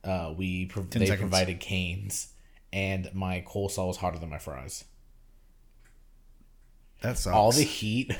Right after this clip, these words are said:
Speaker 1: <laughs> from the fucking box, like, went into the coleslaw.
Speaker 2: Dude, Cane's, yeah, m-, one thing Cane's needs to do is figure out how to fucking package their food to where
Speaker 1: Yeah, just fucking, like,
Speaker 2: it's not
Speaker 1: open
Speaker 2: soggy.
Speaker 1: the, yeah,
Speaker 2: <laughs>
Speaker 1: just fucking have holes in your box.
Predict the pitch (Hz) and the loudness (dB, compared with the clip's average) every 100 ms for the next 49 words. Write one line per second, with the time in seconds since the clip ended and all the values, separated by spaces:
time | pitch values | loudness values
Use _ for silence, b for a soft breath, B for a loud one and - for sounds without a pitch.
0 | - - - - 113 110 120 - 120 139 | -6 -10 -10 -4 -2 0 -2 0 0 0
1 | 131 95 92 104 - 98 101 101 101 101 | -2 -2 -2 -2 -4 -4 -2 0 0 0
2 | 98 92 - 85 90 - - - - - | -2 -6 -4 -6 -4 -4 -4 -4 -6 -18
3 | - - - - - - - - - 175 | 4 6 6 4 2 -2 -4 -6 -4 -2
4 | 151 - - - 101 78 69 - 95 127 | 0 -2 -4 -6 -4 -4 -8 -10 -6 -6
5 | - 120 147 151 123 110 107 95 92 90 | -6 -4 0 0 2 0 0 -2 -4 -2
6 | 92 90 95 - 95 90 104 - - - | -4 -4 -10 -8 -6 -6 -6 -10 -8 -10
7 | 80 90 101 - 104 92 - 95 92 - | -10 -10 -10 -8 -10 -10 -8 -6 -6 -8
8 | 92 87 82 - b - 180 127 - 185 | -6 -6 -8 -14 b -6 -4 -4 -4 -2
9 | 190 - - - - - - - 113 131 | -2 -4 -6 -4 -4 -8 -6 2 2 4
10 | - 92 85 - 107 127 175 180 185 - | 4 4 2 -6 -6 0 4 6 6 4
11 | - 147 170 151 156 107 98 131 113 90 | -4 -6 -2 -2 -2 -2 -2 -2 -4 -6
12 | 87 82 78 78 78 - - | -6 -6 -6 -6 -8 -8 -10